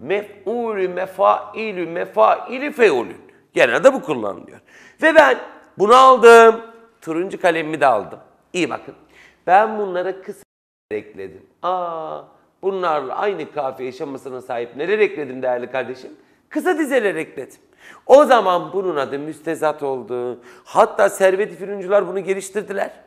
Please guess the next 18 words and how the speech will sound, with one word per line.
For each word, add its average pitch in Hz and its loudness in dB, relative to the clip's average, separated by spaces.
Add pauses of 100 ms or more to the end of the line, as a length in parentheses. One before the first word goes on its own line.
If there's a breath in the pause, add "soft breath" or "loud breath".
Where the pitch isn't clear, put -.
(180)
Fecraticilerle 139 -2 (220 loud breath)
serbest 208 0
müstezat 156 -10
olarak 123 -8
dört 113 -2
nala 165 0
getirdiler. 147 -6
Sonra 156 -4
da 127 -8
günümüzde 117 -10
de 107 -18
serbest 117 -4
şiir 113 -12
olarak 101 -8
adamladı 131 0
geldi 117 -6
bu. 101 -16 (160 soft breath)
Bak. 165 2